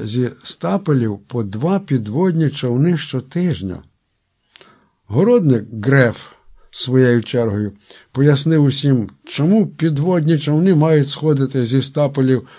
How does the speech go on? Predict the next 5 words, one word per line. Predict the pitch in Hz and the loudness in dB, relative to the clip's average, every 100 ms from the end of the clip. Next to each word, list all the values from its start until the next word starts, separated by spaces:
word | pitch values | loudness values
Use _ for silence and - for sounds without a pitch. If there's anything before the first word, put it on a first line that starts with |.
| _ | _
не | 117 139 | 0 2
кормою | 139 147 143 151 147 139 131 | 2 0 2 4 4 6 4
вперед, | 113 104 - 147 220 175 - _ _ _ _ _ _ - | 2 -6 -10 -4 -2 -4 -8 _ _ _ _ _ _ -4
а | 185 | 0
облавком. | 196 135 110 98 92 - 98 95 | 0 2 0 0 -4 -10 -12 -12